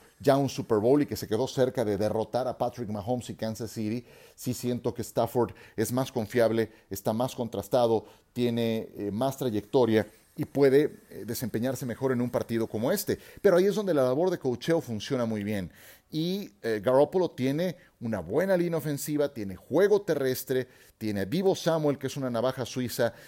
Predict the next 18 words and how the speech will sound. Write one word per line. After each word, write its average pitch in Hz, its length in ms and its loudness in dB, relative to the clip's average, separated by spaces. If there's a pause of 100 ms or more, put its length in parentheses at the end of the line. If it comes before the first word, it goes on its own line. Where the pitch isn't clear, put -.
(140)
tiene 120 240 0
a 101 100 -2
George 196 300 2
Kittle, 156 280 4
que 147 100 -4
es 127 100 -6
uno 143 160 -2
de 123 60 2
los 113 160 -6
tres 127 180 -2
mejores 127 380 -2
alas 123 180 -2
cerradas 120 400 -2
de 107 80 -4
la 107 160 -2
N 127 140 -6
F 135 240 0
L, 151 200 0